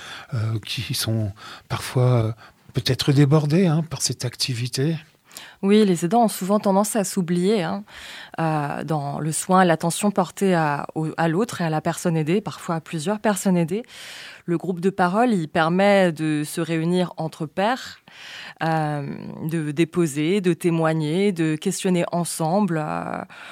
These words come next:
Speaker 2: bah, les, les problématiques, les difficultés qu'on rencontre, de partager, euh, ce qu'on vit, de partager aussi les ressources, les mettre en commun,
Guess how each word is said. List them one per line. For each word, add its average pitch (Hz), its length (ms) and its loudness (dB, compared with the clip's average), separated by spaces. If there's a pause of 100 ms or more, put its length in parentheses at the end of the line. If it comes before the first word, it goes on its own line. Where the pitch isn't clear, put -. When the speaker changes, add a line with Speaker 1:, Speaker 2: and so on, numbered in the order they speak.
(180)
Speaker 2:
bah, 160 180 -4
les, 151 200 -6
les 151 120 -8
problématiques, 160 600 -2
les 175 60 0
difficultés 165 500 -6
qu'on 165 140 -8
rencontre, 160 720 -6
de 170 100 -2
partager, 175 760 0
euh, 160 120 -2
ce - 140 -10
qu'on 170 180 -2
vit, 165 380 -6
de 214 80 0
partager 165 520 -4
aussi 165 320 -6
les 165 100 0
ressources, 165 800 -8
les 160 100 -6
mettre 151 280 -6
en 156 60 -2
commun, 160 440 -4